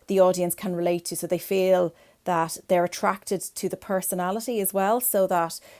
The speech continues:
they can, they understand who that person is and they feel a little bit of that themselves. They find that in their inner selves,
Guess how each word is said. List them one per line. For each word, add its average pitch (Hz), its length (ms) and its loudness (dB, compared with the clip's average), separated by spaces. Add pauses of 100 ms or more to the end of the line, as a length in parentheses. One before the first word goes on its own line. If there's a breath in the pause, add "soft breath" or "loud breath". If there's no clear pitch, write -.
(320 loud breath)
they 190 200 4
can, 180 440 -6
they 185 300 2
understand 202 640 -2
who 226 240 -4
that 208 180 -2
person 185 380 -2
is 175 180 -2
and 175 140 -4
they 175 80 -2
feel 208 480 -2
a - 20 2
little 220 240 0
bit 214 160 0
of 208 140 -6
that 226 260 0
themselves. 202 460 0
They 202 100 -4
find 190 380 -4
that 196 180 -4
in 185 80 -4
their 175 140 -4
inner 180 200 -4
selves, 175 460 -2